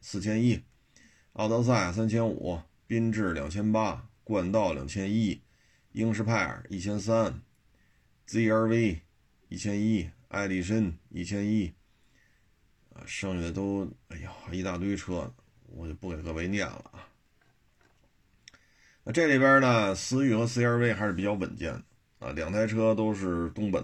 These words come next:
的，这两台车加一块儿卖了四万二，啊，四万三，四万三啊，二，两万六千二和一万六千九嘛，加一块儿应该是四万三，剩下的没有过万的，二十四个车就没有过万的了，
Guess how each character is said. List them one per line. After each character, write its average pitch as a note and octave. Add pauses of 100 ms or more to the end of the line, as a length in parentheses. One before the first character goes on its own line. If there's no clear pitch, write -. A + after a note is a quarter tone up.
的， - (320)
这 F2+
两 F#2
台 F#2
车 G2
加 G2
一 G2
块 F#2+
儿 F2+
卖 F#2
了 F2+
四 F2
万 E2
二， F2 (1300)
啊， E2
四 -
万 F2+
三， A2 (140)
四 -
万 E2
三 F2+ (300)
啊， - (840)
二， E2+
两 F2
万 G2+
六 G#2
千 F#2+
二 G#2
和 F#2
一 F#2+
万 G2
六 F2
千 F#2+
九 F2+
嘛， - (100)
加 F#2
一 F#2+
块 F#2
儿 F2
应 F2
该 F#2
是 D#2+
四 -
万 D2
三， E2+ (840)
剩 F3
下 D3+
的 C3
没 A#2+
有 D#3+
过 C#3+
万 C3+
的， - (500)
二 C#3+
十 C#3
四 D3
个 E2+
车 E2+ (520)
就 A2
没 G2+
有 A2+
过 E2+
万 D#2+
的 G1+
了， -